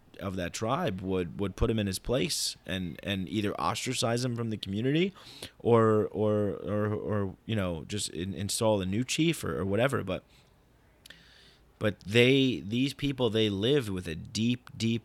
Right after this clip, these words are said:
knowledge and a deep understanding of their environment. They, they, they lived in a deeply spiritual world. And, and that is the point that I was trying to make. It's,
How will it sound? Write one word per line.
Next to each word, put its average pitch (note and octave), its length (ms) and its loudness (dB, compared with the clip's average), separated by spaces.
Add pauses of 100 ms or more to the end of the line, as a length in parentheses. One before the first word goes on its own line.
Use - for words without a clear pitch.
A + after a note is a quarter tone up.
(160)
knowledge G2+ 480 0
and E2+ 100 -6
a D2+ 60 -6
deep A2 420 -4
understanding G#2 760 0 (320)
of G#2 180 -2
their G#2 180 2
environment. G2 840 -2 (800)
They, A2+ 160 0
they, G#2 400 -2
they F#2 240 -4
lived G2+ 580 2
in F#2 80 -2
a F2 80 -2
deeply A2 640 -2
spiritual A2+ 800 0
world. F#2+ 320 0
And, E2 160 -6
and E2+ 100 -4
that A2+ 140 2
is B2+ 120 -2
the A#2 60 -4
point A#2+ 260 -2
that G#2+ 100 0
I F#2+ 40 0
was F#2+ 120 -4
trying G#2 180 -4
to G2 60 -4
make. A2 240 -4
It's, - 180 -12